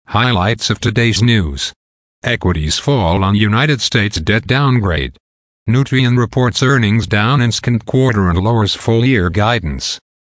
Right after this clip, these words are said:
Shopify saw one point three billion dollar loss in second quarter, as it laid off staff and sold logistics business.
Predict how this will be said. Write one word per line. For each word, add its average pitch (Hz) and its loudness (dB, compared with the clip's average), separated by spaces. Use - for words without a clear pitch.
Shopify 123 0
saw 113 0
one 101 2
point 104 0
three 90 0
billion 110 0
dollar 117 2
loss 131 0
in 101 2
second 92 -2
quarter, 117 0
as 107 0
it 104 0
laid 117 0
off 92 0
staff 123 0
and 87 -2
sold 131 0
logistics 113 0
business. - -4